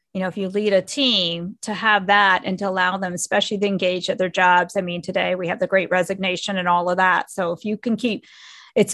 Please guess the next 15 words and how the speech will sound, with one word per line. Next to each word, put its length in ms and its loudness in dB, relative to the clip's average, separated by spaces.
one 460 2
little 240 6
step 400 2
you 120 -4
can 200 -4
take. 180 -4
Actually, 280 2
it's 80 0
a 60 4
huge 340 -4
step 240 -2
you 100 2
could 160 2
<laughs> 20 2
take 420 4